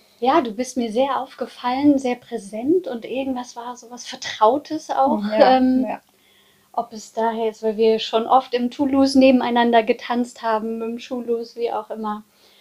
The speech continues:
Speaker 1: Ähm, aber, äh, irgendwas war da. <laughs>
Speaker 2: Mhm,
Speaker 1: Und deine
Speaker 2: ja.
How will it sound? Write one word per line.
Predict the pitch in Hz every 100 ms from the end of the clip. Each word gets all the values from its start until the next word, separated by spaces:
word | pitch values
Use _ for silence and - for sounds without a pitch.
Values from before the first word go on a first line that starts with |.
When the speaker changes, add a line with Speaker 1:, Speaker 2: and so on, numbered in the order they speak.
| _ _ _ -
Speaker 1:
Ähm, | 240 240 247 240 -
aber, | 226 226 226 226 220 - 220 226 -
äh, |
irgendwas | 269 269 269
war | 233 208
da. | 175 160 - _
<laughs> | -
Speaker 2:
Mhm, | 185 233 302
Speaker 1:
Und | 285 262 -
deine | 233
Speaker 2:
ja. | 220